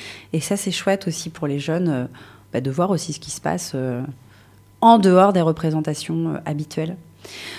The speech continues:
Donc ça, ça sera la première résidence. Après, on aura deux au-, deux autres résidences. Une autre résidence au mois de novembre avec la compagnie R N sept, qui est en train de travailler sur un projet, euh, danse et musique.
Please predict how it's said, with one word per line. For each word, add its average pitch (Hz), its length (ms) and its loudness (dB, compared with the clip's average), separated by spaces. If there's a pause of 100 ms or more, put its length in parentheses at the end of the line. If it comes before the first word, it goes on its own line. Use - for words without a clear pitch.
(220)
Donc 180 140 0
ça, 233 100 6
ça 226 120 2
sera 196 160 2
la 170 100 6
première 202 360 4
résidence. 185 600 2 (1120)
Après, 170 200 2
on 220 80 6
aura 160 200 6
deux 180 240 2
au-, 202 80 2
deux 214 240 2
autres 262 160 0
résidences. 202 500 2
Une 208 140 4
autre 220 160 0
résidence 202 440 2
au 185 80 2
mois 175 140 4
de 170 60 4
novembre 180 400 4
avec 175 180 2
la 165 140 0
compagnie 170 480 2
R 180 160 0
N 170 120 4
sept, - 380 -2 (540)
qui 175 500 0
est - 20 6
en 160 80 4
train 180 180 0
de 180 40 2
travailler 190 320 2
sur 185 220 0
un 156 80 2
projet, 175 500 2
euh, 139 140 4
danse 214 340 4
et 180 60 4
musique. 165 500 2